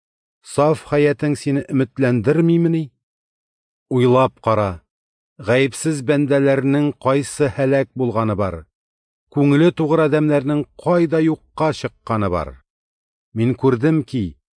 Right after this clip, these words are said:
яманлык басуын сөреп, явызлык чәчкәннәр үзләре үк шул җимештән авыз итәләр. Алар Аллаһының кайнар сулышыннан үләләр, аның дәһшәтле җиленнән гаеп булалар.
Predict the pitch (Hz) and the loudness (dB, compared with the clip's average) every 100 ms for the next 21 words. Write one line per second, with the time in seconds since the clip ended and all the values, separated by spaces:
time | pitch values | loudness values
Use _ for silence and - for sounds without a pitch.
0 | _ - 104 131 143 147 180 - 160 156 | _ -8 -2 2 2 4 2 0 -2 0
1 | 165 165 156 160 156 127 _ 127 143 151 | 0 0 0 -2 -2 -4 _ -2 0 2
2 | 135 113 165 - 156 - - 143 143 147 | 0 -4 -6 -2 -2 -2 -6 -2 0 0
3 | 156 139 _ _ _ _ - 151 151 123 | -2 -6 _ _ _ _ -6 -2 -2 -2
4 | 139 147 143 135 - 143 110 123 131 - | 0 2 2 0 0 -2 0 -2 -4 -4
5 | 131 - 113 113 117 101 98 104 92 85 | -4 -4 -2 0 -2 -4 -6 -4 -6 -8
6 | 82 _ _ _ _ - 123 123 143 143 | -14 _ _ _ _ -2 2 2 2 0
7 | - - 135 143 147 120 135 139 - 127 | -4 0 0 2 0 0 -2 -2 -2 0
8 | 127 127 135 151 - 135 135 - 135 131 | 0 2 0 -2 -4 -6 -6 -4 -2 -2
9 | 135 123 113 123 113 101 85 _ _ _ | -4 -4 0 0 -2 -4 -8 _ _ _
10 | _ _ - 120 156 160 143 147 127 - | _ _ -4 -2 0 0 0 -2 -2 -6
11 | - 143 - 160 139 156 151 147 147 135 | -4 -4 -2 -4 -2 -2 0 0 -2 0
12 | 127 139 123 117 143 135 110 87 78 | 0 0 -2 -4 0 0 -2 -4 -10